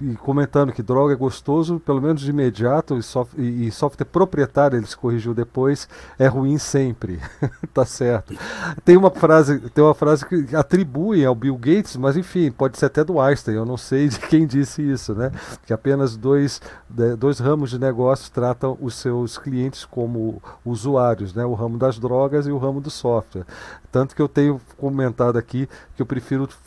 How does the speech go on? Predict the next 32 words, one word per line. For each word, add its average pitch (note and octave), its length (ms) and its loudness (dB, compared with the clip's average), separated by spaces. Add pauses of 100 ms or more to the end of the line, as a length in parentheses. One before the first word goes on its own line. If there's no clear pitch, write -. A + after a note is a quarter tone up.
(120)
é, B2 300 2
eu A#2 60 -4
tô C#3+ 140 -2
preferindo C3+ 600 -2
a B2+ 100 -2
versão B2+ 420 -2
portuguesa C#3+ 680 0
de A2+ 60 -4
Portugal C#3 600 0 (400)
da, B2 380 2
da A#2+ 100 0
palavra, B2 600 2
né, G#2 100 -4
que - 160 -4
é B2 160 2
utilizador, C#3+ 1040 -4 (180)
né, A2 260 -4 (340)
pra A#2 160 0
quando B2 260 -4
se B2 140 -6
refere A#2+ 360 0
a A2+ 60 -4
software, F#2+ 520 -8
né, G#2+ 160 -6
porque B2 440 -2
pelo C3+ 140 0
menos F3 180 0
quem G3 140 2
usa F3 220 2
software D#3+ 420 -2
livre, C3 380 -2
né, A2+ 180 -4